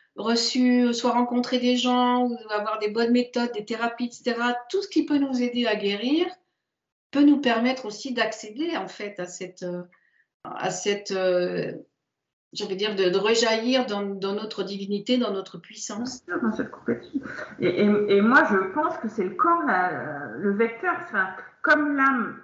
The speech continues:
Speaker 2: l'âme, elle est ici, elle est dans le corps. Elle, elle va, elle va, elle va donner des élans comme ça, comme nous, on s'est rencontrés. Euh, moi,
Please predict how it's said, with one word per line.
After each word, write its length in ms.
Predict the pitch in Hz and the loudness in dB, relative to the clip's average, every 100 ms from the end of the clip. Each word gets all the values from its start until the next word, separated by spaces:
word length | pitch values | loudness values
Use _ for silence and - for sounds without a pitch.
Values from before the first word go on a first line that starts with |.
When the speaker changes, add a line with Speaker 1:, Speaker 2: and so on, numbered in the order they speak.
| _ | _
Speaker 2:
l'âme, 300 | 202 233 240 | -4 -2 -2
elle 180 | 214 214 | -4 -6
est 40 | 214 | -8
ici, 400 | - - 175 - | -12 -18 -16 -10
elle 140 | 185 | -8
est 60 | 190 | -6
dans 120 | 220 | -4
le 80 | 214 | -4
corps. 380 | - 233 - - - _ 190 | -4 -4 -4 -10 -18 _ -8
Elle, 120 | 196 226 | -8 -4
elle 120 | 214 | -2
va, 80 | 240 247 | -2 -2
elle 180 | 233 220 | -4 -2
va, 300 | 240 240 240 | 0 0 -2
elle 120 | 240 | -4
va 120 | 226 | -4
donner 360 | 214 254 302 359 | -4 -4 -4 -2
des 280 | 233 208 208 | -2 -2 -2
élans 400 | 240 247 262 262 | -2 -2 -4 -4
comme 240 | 220 202 - | -4 -6 -4
ça, 200 | 202 202 | -4 -2
comme 220 | 196 185 | -6 -2
nous, 180 | 214 208 | -2 -2
on 40 | |
s'est 140 | 202 175 | -6 -8
rencontrés. 640 | 180 180 190 - 247 247 - - - 233 - | -8 -8 -12 -6 -4 -4 -6 -18 -20 -12 0
Euh, 600 | 208 196 190 185 185 160 - - _ _ _ - | 2 4 4 2 0 -4 -10 -18 _ _ _ -8
moi, 100 | 190 | -6